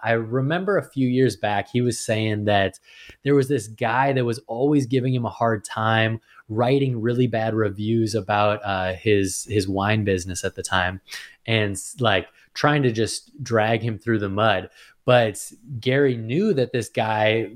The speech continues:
just by looking back on his t-, on his Twitter feed,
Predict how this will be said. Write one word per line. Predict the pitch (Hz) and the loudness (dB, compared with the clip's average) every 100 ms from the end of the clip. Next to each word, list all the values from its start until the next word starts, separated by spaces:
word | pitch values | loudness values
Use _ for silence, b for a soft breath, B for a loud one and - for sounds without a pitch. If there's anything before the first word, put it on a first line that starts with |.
| 120 | -2
just | 131 - | -2 0
by | 120 | 0
looking | 110 120 135 127 110 | 2 2 0 -2 -2
back | 101 107 117 117 | 0 0 0 0
on | 107 | 0
his | 95 - | -2 -6
t-, | - - | -12 -2
on | 107 101 | -2 0
his | 104 92 | -4 -6
Twitter | - 147 156 147 | -4 2 2 2
feed, | - 110 107 | -2 -2 -2